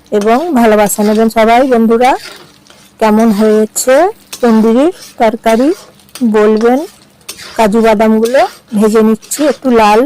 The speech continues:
লাল করে ভেজে নিচ্ছি কাজু বাদামগুলো।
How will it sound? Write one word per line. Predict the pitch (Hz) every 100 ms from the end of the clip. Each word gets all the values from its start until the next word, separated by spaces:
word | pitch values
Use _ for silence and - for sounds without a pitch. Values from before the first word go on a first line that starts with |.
| 349 - -
লাল | 240 233 240
করে | 233 269 370 - -
ভেজে | 208 190 196
নিচ্ছি | 190 - - 226 - - - _ _ _ -
কাজু | 226 202
বাদামগুলো। | 202 185 190 190 190